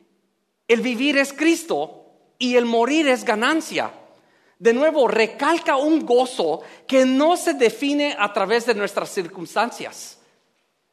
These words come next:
Ah, segundamente, vemos que, vemos un ejemplo que se nos dio por el Señor mismo. ¿Por qué? Porque Pablo escribió allí y dijo que la actitud de ustedes debe ser como la de ¿quién?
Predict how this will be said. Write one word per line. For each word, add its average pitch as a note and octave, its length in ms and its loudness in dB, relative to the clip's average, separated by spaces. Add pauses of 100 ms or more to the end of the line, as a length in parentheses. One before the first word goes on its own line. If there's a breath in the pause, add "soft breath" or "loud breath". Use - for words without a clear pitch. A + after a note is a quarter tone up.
(460)
Ah, F#3 140 0
segundamente, C#4 720 2
vemos C#4 400 2
que, - 800 0
vemos B3+ 500 2
un D4 140 0
ejemplo D#4+ 560 0
que A3+ 80 -2
se A#3 160 0
nos G3+ 240 -2
dio C#4+ 260 -2
por G#3 260 0
el A#3 120 0
Señor C#4 440 -2
mismo. C#4+ 640 0 (380 loud breath)
¿Por C#4 220 0
qué? E4+ 220 0
Porque A#3 280 -2
Pablo C#4 340 0
escribió C4+ 400 -2
allí B3 260 0
y - 20 -8
dijo B3+ 360 -2 (200 loud breath)
que C#4 120 2
la B3 160 2
actitud B3+ 520 -2
de E4+ 100 0
ustedes G3+ 580 -2
debe D4 240 2
ser C#4+ 320 2
como B3+ 220 -6
la B3 160 2
de A#3+ 140 0
¿quién? D#4 340 0